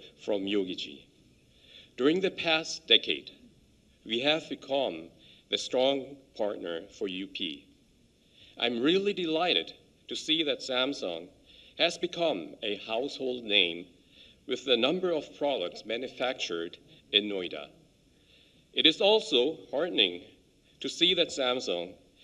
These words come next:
is one of the country's most beloved brands.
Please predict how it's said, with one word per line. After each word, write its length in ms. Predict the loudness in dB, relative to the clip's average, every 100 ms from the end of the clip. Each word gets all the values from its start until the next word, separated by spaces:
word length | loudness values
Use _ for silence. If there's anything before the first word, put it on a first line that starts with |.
| -6
is 180 | -4 2
one 160 | 2 2
of 140 | -2
the 100 | -8
country's 680 | -4 -4 -2 -4 -4 -6 -16 -10
most 400 | -2 -2 -2 -4
beloved 540 | 0 4 4 0 -6
brands. 560 | -4 -4 -6 -12 -16